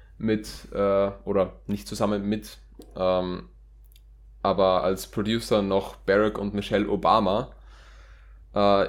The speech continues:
hier eben eine Serie rausgebracht über das American Government und was die eigentlich alles machen. Ähm, man hat ja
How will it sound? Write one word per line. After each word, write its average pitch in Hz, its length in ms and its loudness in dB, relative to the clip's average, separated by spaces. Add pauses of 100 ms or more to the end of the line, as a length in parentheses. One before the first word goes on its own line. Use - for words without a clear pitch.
hier 110 180 -2
eben 104 480 -2
eine 95 560 0
Serie 110 460 0
rausgebracht 101 680 0
über 101 580 4
das 95 220 -4
American 101 440 -2
Government 101 600 -2 (340)
und 104 520 0
was 101 340 0
die 107 240 -6
eigentlich 104 380 -4
alles 110 200 -4
machen. 104 280 -2 (1200)
Ähm, 98 360 -2
man 98 100 0
hat 107 300 -2 (160)
ja 95 480 2